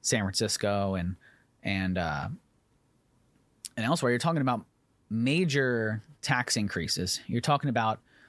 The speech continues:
major displaced workforce because a lot of the West Coast is, that's, it's remote is, is pretty prevalent there in some of these major cities, like what I just mentioned with San Francisco. A lot of their employees, that's the tech industry, right?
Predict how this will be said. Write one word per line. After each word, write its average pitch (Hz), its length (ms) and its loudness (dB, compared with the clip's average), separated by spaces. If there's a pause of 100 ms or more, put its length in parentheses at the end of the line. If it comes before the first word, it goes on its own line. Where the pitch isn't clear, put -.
(480)
major 147 440 2
displaced 123 640 0
workforce 113 680 0
because 104 460 -2
a 107 40 -2
lot 107 260 0
of 98 200 -2
the 92 320 -2
West 104 360 -2
Coast - 500 -4 (180)
is, 90 720 0
that's, - 480 0 (140)
it's - 320 -2
remote 113 420 0 (160)
is, 87 560 -2
is 92 300 -2
pretty 95 500 0 (560)
prevalent 107 460 0 (160)
there 101 280 2
in 92 140 -2
some 101 180 0
of 92 60 -2
these 85 160 -4
major 92 220 -2
cities, 87 280 -2
like 101 140 -6
what 90 60 -2
I 85 40 -2
just 95 180 -6
mentioned 87 280 -4
with 87 80 -2
San 80 160 -2
Francisco. - 420 -4
A 80 60 -4
lot 85 180 -4
of 85 60 -6
their 85 160 -4
employees, 90 480 -2
that's - 180 -2
the - 60 -10
tech - 260 -8
industry, - 460 -8
right? 101 180 -4